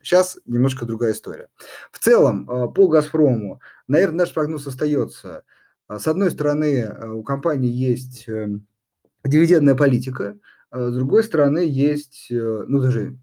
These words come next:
не есть, есть необходимость вот так, а, м,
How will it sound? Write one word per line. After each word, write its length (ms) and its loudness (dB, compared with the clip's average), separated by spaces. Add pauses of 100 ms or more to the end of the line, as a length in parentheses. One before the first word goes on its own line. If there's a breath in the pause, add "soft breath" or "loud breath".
не 120 -10
есть, 480 -4
есть 220 -2
необходимость 600 0
вот 100 -20
так, 160 -12 (500 soft breath)
а, 720 -4
м, 320 -8